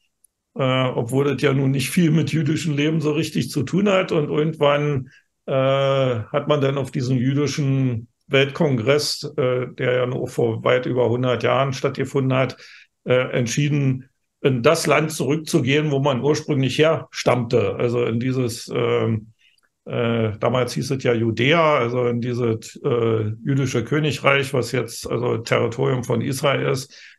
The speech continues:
dass man da wieder zurückgeht. Und, ähm, die, eine der ersten Maßnahmen war eben die,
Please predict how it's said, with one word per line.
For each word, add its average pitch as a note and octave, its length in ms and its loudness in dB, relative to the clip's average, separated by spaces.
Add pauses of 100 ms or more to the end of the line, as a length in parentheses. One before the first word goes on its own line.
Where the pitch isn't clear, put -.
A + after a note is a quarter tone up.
dass - 160 -8
man B2 140 0
da A#2+ 180 2
wieder C3+ 220 0
zurückgeht. D#3 680 0 (680)
Und, C3+ 760 0
ähm, B2+ 840 0 (420)
die, - 100 -6
eine C#3+ 320 2
der C#3 180 0
ersten D3 320 0
Maßnahmen C3+ 560 0
war C3+ 220 0
eben B2+ 140 -4
die, B2 160 -4